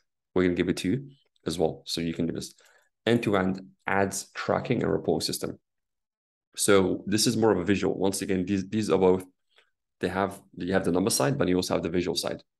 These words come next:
So you can see, you have, like, a whole dashboard of, uh, like a, like a beautiful dashboard that shows you everything.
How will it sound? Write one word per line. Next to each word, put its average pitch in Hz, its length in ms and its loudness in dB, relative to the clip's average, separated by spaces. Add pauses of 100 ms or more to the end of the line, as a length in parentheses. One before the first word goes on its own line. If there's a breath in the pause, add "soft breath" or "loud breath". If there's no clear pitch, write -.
(140)
So - 160 -10
you 92 140 -2
can 95 140 0
see, 95 440 -2 (260)
you 101 100 -8
have, 95 160 0
like, 92 160 2
a 90 80 2
whole 90 200 0
dashboard 85 640 -2 (380)
of, 85 340 0 (580)
uh, 82 200 2
like 82 200 0
a, 85 100 -4
like - 200 -2
a 85 80 2
beautiful 98 420 0
dashboard 85 520 -2 (300)
that - 120 -8
shows 95 340 2
you - 80 -2
everything. - 340 -6